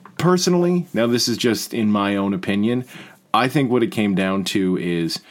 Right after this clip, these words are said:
Kane Hodder has had a history of being very protective and possessive of the character,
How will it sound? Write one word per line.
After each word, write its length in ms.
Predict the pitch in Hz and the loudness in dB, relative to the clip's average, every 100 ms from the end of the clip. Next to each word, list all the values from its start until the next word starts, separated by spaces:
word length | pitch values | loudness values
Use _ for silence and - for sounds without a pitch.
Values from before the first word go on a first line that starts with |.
| - _ - | -20 _ -14
Kane 220 | - 147 151 | -2 0 2
Hodder 320 | 127 123 120 | 2 2 2
has 140 | 110 | 0
had 160 | 110 98 | -2 -2
a 20 | |
history 640 | - 131 - 110 104 98 | 0 -2 0 0 0 0
of 440 | - 92 90 87 82 | -2 -2 -2 -4 -2
being 220 | 107 92 | -2 -2
very 540 | 87 107 110 110 104 | -2 0 2 2 0
protective 880 | 92 - 92 92 - 95 - 87 80 | -2 -8 -8 -6 -4 -6 -4 -6 -4
and 160 | 92 92 | -6 -4
possessive 520 | 90 82 85 - 127 | -4 -4 -4 -4 -4
of 140 | 139 | -2
the 80 | 147 | -4
character, 640 | - 160 165 160 180 185 | -2 -2 -2 -2 -2 -2